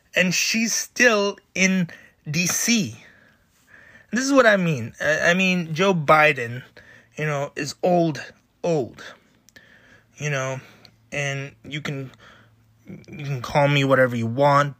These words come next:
but this is the truth. Unless D C gets younger, uh, which I don't see,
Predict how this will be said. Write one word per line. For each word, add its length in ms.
but 140
this 400
is 180
the 100
truth. 600
Unless 460
D 140
C 480
gets 260
younger, 560
uh, 180
which 220
I 60
don't 240
see, 440